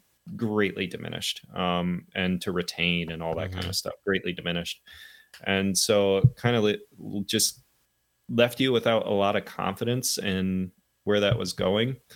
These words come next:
Speaker 1: And so it was just like, well, eh, you know, I'm not just gonna sit by and watch this happen. So, you know, take a little bit of responsibility to try to figure out if there's anything else out there.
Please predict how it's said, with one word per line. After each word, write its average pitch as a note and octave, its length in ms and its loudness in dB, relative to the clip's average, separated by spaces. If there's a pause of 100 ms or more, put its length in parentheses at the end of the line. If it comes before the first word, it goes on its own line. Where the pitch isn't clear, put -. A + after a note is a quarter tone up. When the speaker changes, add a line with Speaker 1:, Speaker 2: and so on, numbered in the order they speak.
(540)
Speaker 1:
And G#2+ 320 2
so G#2 640 2 (720)
it A#2 100 0
was A2+ 220 2
just A#2 200 2
like, A2 220 4
well, A#2+ 460 0 (420)
eh, - 140 -16 (720)
you B2 140 -2
know, G#2+ 240 2 (160)
I'm A#2 140 -2
not B2+ 180 0
just A#2 180 -2
gonna G2+ 160 0
sit - 500 0 (200)
by F2+ 600 0
and F2 260 -4
watch F2 320 -4
this - 180 -6
happen. F2+ 560 -4
So, F#2 680 -2
you G#2 100 -10
know, F#2+ 200 -6 (420)
take G#2+ 180 -2
a G2+ 60 -2
little G2 160 0
bit F2+ 100 0
of F#2 100 2
responsibility F#2+ 680 0
to F#2 80 -2
try F#2+ 180 -2
to F2+ 80 -6
figure F#2+ 260 0
out F#2 180 2
if - 60 -12
there's F#2+ 200 -4
anything F2+ 320 -2
else F#2 200 -2
out - 160 -4
there. - 200 0